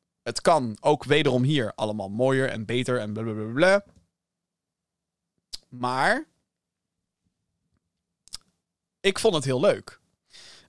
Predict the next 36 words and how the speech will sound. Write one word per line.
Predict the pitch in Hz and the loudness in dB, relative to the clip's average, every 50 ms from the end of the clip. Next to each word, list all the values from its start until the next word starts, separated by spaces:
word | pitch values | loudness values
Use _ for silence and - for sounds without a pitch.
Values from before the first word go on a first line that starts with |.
| _ _ | _ _
Het | 135 151 147 | -2 -2 0
was | - 165 160 151 - - - | 2 2 2 2 0 -2 -4
een | - 160 156 | -4 -4 0
beetje, | 139 170 180 185 180 - - 170 151 143 143 135 131 123 - - | 2 2 2 2 2 2 2 4 6 6 6 6 4 2 -2 -4
ehm, | - 120 120 117 117 113 113 110 107 107 110 113 - _ _ _ _ _ | -4 -4 -2 -2 -2 -4 -4 -6 -6 -10 -12 -14 -16 _ _ _ _ _
en | 151 160 | 0 0
ik | 165 143 | 2 2
ben | - 185 190 | 2 2 4
daar | 180 151 135 | 4 2 4
wel | 131 131 | 2 0
van, | 123 139 120 120 127 151 175 180 - _ | 0 0 -2 -2 -2 -4 -6 -6 -4 _
ongegeneerd. | 160 170 165 - 151 131 143 139 143 156 139 113 95 - - - - - _ _ _ _ | 0 0 2 2 0 0 0 2 2 2 0 0 -4 -8 -8 -8 -10 -10 _ _ _ _
Hè, | - 117 139 139 | -2 -2 0 0
Space | - - - 147 151 143 - 151 | 0 0 0 0 0 0 -2 -2
Marine | 147 151 156 143 | -2 -2 -2 0
twee | - 170 170 147 123 110 | 2 2 2 2 0 -2
is | 110 120 117 - | -4 -6 -6 -4
ongegeneerde | - 151 139 - 147 120 135 147 147 143 139 | -4 -4 -2 -2 -2 -2 0 0 2 2 2
actie. | - 165 - - - 131 110 104 101 - - - - - - _ | 2 0 0 0 -4 -4 -6 -10 -12 -16 -20 -20 -20 -20 -20 _
Ehm, | - - 113 110 110 110 110 110 117 120 120 123 - _ _ | -10 -8 -6 -4 -4 -2 -2 -2 -2 -2 -2 -4 -6 _ _
de, | 139 123 127 123 120 120 120 120 120 120 120 120 - - | -12 -4 -2 -2 0 0 0 0 0 -2 -2 -4 -6 -8
ehm, | 131 123 127 123 123 120 120 127 127 123 123 123 - _ _ _ _ _ _ _ _ _ _ _ _ _ _ _ | -6 -4 -4 -2 -2 -2 -2 -4 -4 -4 -4 -6 -10 _ _ _ _ _ _ _ _ _ _ _ _ _ _ _
eh, | - 127 127 127 127 131 | -2 2 2 4 4 2
eh, | 113 127 127 123 | 0 0 -4 -4
Atomic | 117 - 160 - 196 170 170 175 - | -2 -2 0 2 2 2 2 0 2
Heart | 156 185 196 160 131 117 - - | 4 4 4 4 2 -2 -6 -12
lijkt | - 113 110 113 127 135 139 - | -10 -6 -4 -2 -2 -2 -2 -2
erop | 160 139 151 135 | -2 -2 0 0
dat | 151 147 143 | 0 0 0
het | 147 139 | 0 0
heel | 151 156 143 | 0 0 0
veel | 147 151 | -2 -4
ongegeneerde, | - 175 170 165 - - 151 123 156 160 156 156 160 151 147 | -4 -4 -4 -4 -2 -2 -2 0 0 0 2 2 0 0 0
keiharde | - - 151 156 156 160 160 151 | -2 0 0 2 2 2 2 0
actie | 160 202 - - - 160 123 | -2 -4 -4 -4 -4 -4 -4
heeft. | 113 104 92 98 - - - - | -6 -6 -8 -10 -14 -16 -16 -20